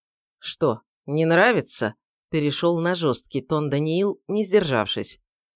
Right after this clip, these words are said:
«Скажу по секрету, мне тоже ваша Камасутра не пришлась по нраву. Смотри, смотри!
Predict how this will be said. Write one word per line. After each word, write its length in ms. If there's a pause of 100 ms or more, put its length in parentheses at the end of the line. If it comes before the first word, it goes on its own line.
«Скажу 400
по 100
секрету, 640 (260)
мне 240
тоже 300
ваша 240
Камасутра 600
не 140
пришлась 480
по 140
нраву. 420 (260)
Смотри, 520
смотри! 600